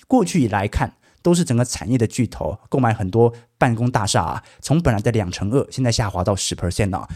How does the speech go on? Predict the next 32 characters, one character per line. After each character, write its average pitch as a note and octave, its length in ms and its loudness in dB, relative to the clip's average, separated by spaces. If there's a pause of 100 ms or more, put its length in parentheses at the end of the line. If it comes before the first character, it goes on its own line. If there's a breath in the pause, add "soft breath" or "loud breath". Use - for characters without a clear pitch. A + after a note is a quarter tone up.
(120)
所 C#3+ 140 4
以 - 20 2
投 C3 140 0
资 D3 80 2
朋 B2 140 0
友 F#2+ 80 0
啊， - 100 -8 (340 soft breath)
到 D#3+ 240 8
底 G2+ 200 -2
谁 A2 280 4
把 F2 220 0
这 B2 160 0
些 A#2+ 140 0
商 B2 260 -2
办 B2+ 120 -4
买 F#2 220 -6
走？ - 240 -8 (200 loud breath)
现 G3+ 280 2
在 D#3+ 160 2
台 - 240 -2
湾 D3 140 2
为 D3+ 80 2
什 A2 100 -4
么 F2+ 140 -4 (380)
商 D#3+ 240 -2
办 B2+ 180 0
控 B2 240 -2
制 A#2+ 100 -4
率 A#2+ 80 2
这 A#2+ 120 -2
么 A2 100 0
低， G2 240 -4